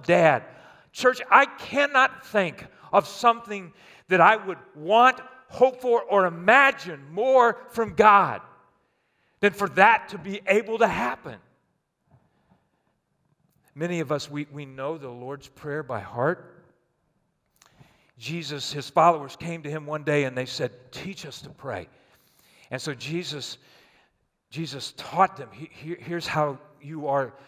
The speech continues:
to talk to God. He-, here's how you are to relate to God." It begins this way. Jesus said in Matthew six nine, "This then is how you should pray, 'Our Father in heaven, hallowed be your name.'"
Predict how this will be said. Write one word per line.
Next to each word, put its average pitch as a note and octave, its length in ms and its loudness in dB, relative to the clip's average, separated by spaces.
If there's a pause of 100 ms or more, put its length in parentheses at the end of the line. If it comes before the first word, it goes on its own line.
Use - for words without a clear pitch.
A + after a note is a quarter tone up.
(160)
to C#3+ 100 -14
talk - 440 -4
to D3 120 -16
God. B2 240 -8
He-, E3 140 -8
here's D#3+ 280 -8
how C3+ 360 -2
you C#3+ 200 -8
are C3+ 80 -2
to D3 180 -16
relate B2+ 560 -6
to C#3 140 -16
God." F#2+ 360 -6 (480)
It A#2+ 140 -14
begins C3+ 440 -12
this C3+ 240 -10
way. G2+ 280 -8 (800)
Jesus C3+ 340 -12
said C#3 200 -6
in B2+ 100 -12
Matthew C3 260 -6
six D3 300 -12
nine, A#2 120 -8
"This C3 220 -10
then C#3+ 160 -6
is C#3+ 120 -12
how D#3 160 0
you F3 180 -10
should F#3 280 -14
pray, G#2+ 280 -2 (160)
'Our G#2+ 140 -4
Father D3 440 -4
in C#3+ 80 -14
heaven, A#2+ 320 -6 (360)
hallowed G2+ 380 -16
be F#2+ 120 -20
your F2+ 200 -20
name.'" F2 200 -18